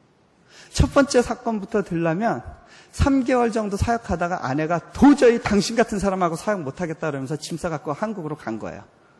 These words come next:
기도원으로 들어가 버렸어요. 뭐 때문에 그랬냐면 비누 가지고 애들 오면 비누로 막 씻는데 막 이제 교-, 집에서 예배 드릴 때인데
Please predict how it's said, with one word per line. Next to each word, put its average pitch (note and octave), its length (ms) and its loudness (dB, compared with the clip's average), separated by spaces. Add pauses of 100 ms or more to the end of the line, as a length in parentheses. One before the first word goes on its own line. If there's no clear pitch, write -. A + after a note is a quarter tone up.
(420)
기도원으로 G#3+ 460 0
들어가 C#3+ 280 -6
버렸어요. G#2 420 -12 (380)
뭐 G#3 140 4
때문에 B3+ 300 4
그랬냐면 G3+ 640 0 (1120)
비누 B3+ 260 4
가지고 C#3 720 0 (360)
애들 F#3+ 280 4
오면 F#3+ 300 0
비누로 G#3 760 0
막 F3 160 0
씻는데 G#3 760 0
막 D3 140 0
이제 D3 260 -2
교-, G3 220 2
집에서 A3 400 2
예배 D3 240 2
드릴 C#3+ 240 -4
때인데 C3+ 420 -4